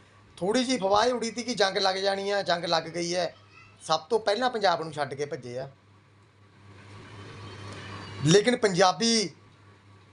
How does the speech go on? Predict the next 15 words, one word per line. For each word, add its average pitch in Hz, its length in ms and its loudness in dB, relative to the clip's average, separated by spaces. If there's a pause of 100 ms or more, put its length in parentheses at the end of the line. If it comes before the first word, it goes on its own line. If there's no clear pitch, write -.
(100)
ਸਾਰਿਆਂ 208 360 2
ਨਾਲ 175 140 2
ਖੜ 120 160 -4
ਜਾਂਦੇ 127 320 -8
ਆ, - 20 -12 (1400)
ਪਰ 135 80 4
ਜਦੋਂ 143 220 4
ਪੰਜਾਬ 147 520 2
ਪਰ 202 180 0
ਮਾੜਾ 160 240 2
ਟਾਈਮ 143 260 -2
ਆਉਂਦਾ 139 200 -2
ਨਾ, 156 120 -2
ਪੰਜਾਬ 131 460 0
ਨਾਲ 135 260 -2